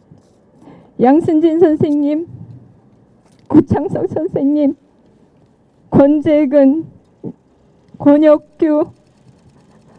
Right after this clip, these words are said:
이영숙님, 여전히 돌아오지 못한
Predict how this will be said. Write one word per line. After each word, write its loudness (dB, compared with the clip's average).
이영숙님, 2
여전히 2
돌아오지 2
못한 -2